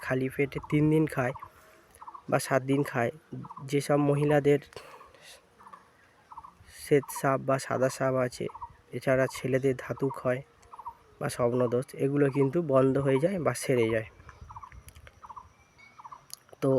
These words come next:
এছাড়া এই গাছের আরও বেশ গুণাগুণ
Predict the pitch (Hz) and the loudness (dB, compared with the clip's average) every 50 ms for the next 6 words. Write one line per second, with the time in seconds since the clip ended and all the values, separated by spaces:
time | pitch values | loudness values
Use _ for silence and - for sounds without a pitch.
0 | - - 147 156 - 180 175 165 170 165 160 160 165 170 165 - - - - - | 4 6 4 4 6 6 8 10 10 10 10 10 8 6 4 0 -6 -14 -14 -12
1 | - - - - - - - - - - - - 160 135 135 147 147 147 - - | -12 -12 -14 -16 -20 -20 -20 -20 -20 -20 -16 -12 -10 -2 2 4 4 4 6 6
2 | 180 151 170 - - - - - - _ _ - _ _ _ _ _ _ - - | 4 4 4 0 -6 -16 -18 -18 -18 _ _ -20 _ _ _ _ _ _ -20 -18
3 | - 906 - _ _ _ _ _ _ _ _ _ _ _ _ - - - - - | -16 -18 -18 _ _ _ _ _ _ _ _ _ _ _ _ -20 -20 -16 -6 0
4 | - 147 160 175 170 156 156 160 151 147 139 139 143 139 139 139 139 147 147 | 4 8 8 8 10 8 8 6 6 4 2 4 4 6 6 6 4 2 0